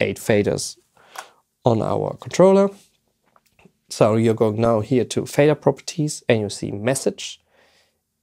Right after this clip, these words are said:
and we are now controlling our first controller,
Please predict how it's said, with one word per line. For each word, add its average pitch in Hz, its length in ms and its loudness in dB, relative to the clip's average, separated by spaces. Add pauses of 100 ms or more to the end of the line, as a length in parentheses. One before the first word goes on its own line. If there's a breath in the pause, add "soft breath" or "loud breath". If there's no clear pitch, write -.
and 107 580 -2 (380)
we 113 160 2
are 101 80 4
now 107 120 0
controlling - 440 -2
our 98 200 -2
first - 500 -4
controller, 131 540 0